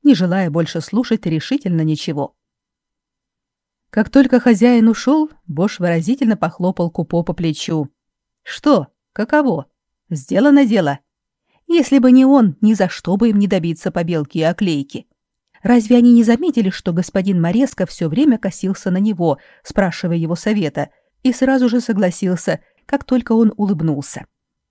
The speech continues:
И Бош тут же по секрету сообщил Купо, что настоящий хозяин дома, в сущности, именно он. Это он отказывает жильцам от квартиры,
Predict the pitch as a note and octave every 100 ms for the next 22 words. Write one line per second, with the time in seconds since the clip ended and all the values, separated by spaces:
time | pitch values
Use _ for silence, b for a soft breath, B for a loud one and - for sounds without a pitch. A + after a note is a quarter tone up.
0 | _ _ _ - G#3+ E3 E4+ - - -
1 | G#3+ F#3+ E3+ E3+ - F3 A3+ D4 C4+ -
2 | - - - G3+ E3 D3+ E3+ F3+ F3 D3+
3 | _ _ _ _ - - G#3+ G3 - F#3
4 | E3+ F3 - B3 C4+ G#3+ G#3 F#3 E3+ F3+
5 | E3+ C#3+ - _ - D4+ - B3+ A#3+ -
6 | G#3+ A#3 A#3 G#3+ G#3+ F#3 D3+ B2+ _ _
7 | _ _ _ _ _ A3+ - B3+ A#3+ B3+
8 | - A#3 G3 G3+ G3 G#3 F#3 G#3 F#3+ F#3
9 | - F#3 - F#3 F3+ F3